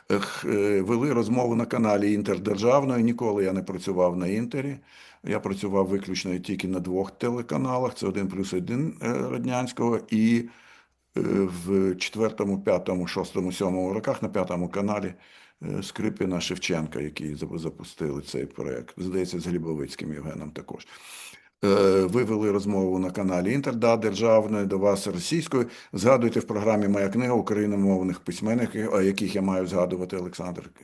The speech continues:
Китайськомовних я не володію, американськомовних. Ну, їй Богу. Е, на Ютубі до двадцять другого, е, року також вели стріми російською.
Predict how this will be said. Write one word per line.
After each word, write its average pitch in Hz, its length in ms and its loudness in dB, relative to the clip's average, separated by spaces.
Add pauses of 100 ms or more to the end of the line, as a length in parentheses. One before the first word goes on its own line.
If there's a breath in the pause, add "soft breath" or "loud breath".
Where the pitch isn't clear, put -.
Китайськомовних 104 880 0
я 101 120 0
не 104 80 -2
володію, 92 500 -2
американськомовних. 92 1080 -2 (1500 loud breath)
Ну, 101 280 2
їй 101 140 2
Богу. 65 340 -6 (460 loud breath)
Е, 92 180 8
на 113 140 8
Ютубі 135 400 2
до 127 100 2
двадцять 120 320 2
другого, 107 840 2
е, - 40 2
року 143 340 0
також 117 420 0
вели 104 220 2
стріми 104 420 0
російською. 90 800 0